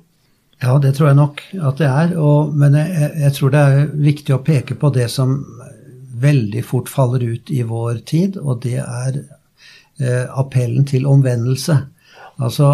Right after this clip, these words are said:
at vi, vi har noe å vende oss fra i form av djevelen, verden og vårt eget onde kjød.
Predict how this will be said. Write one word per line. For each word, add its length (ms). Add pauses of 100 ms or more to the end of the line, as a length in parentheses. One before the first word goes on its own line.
(220)
at 280
vi, 360
vi 120
har 280
noe 260
å 60
vende 280
oss 160
fra 480
i 320
form 340
av 360 (260)
djevelen, 600
verden 520 (100)
og 260
vårt 200
eget 440
onde 360
kjød. 360